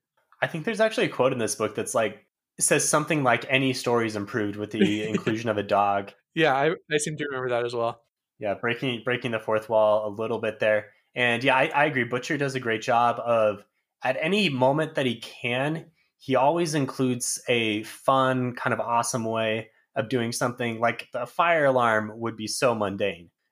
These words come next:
Speaker 1: So instead, we've got a dog doing a super bark. And we love the dog, so it's, so it's a small little moment that really adds to the story.
Speaker 2: Yeah, I think it kind of goes back to, like, a Brandon Sanderson paraphrase, paraphrased quote that's kind of like,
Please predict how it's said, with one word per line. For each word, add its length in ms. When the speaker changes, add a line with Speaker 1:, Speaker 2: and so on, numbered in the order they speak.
Speaker 1:
So 160
instead, 360
we've 160
got 220
a 80
dog 440
doing 220
a 40
super 320
bark. 320
And 260
we 60
love 260
the 80
dog, 340
so 320
it's, 200
so 100
it's 160
a 220
small 480
little 160
moment 320
that 100
really 200
adds 260
to 100
the 60
story. 320
Speaker 2:
Yeah, 240
I 80
think 260
it 180
kind 140
of 60
goes 160
back 260
to, 380
like, 160
a 40
Brandon 400
Sanderson 640
paraphrase, 520
paraphrased 600
quote 260
that's 160
kind 160
of 60
like, 260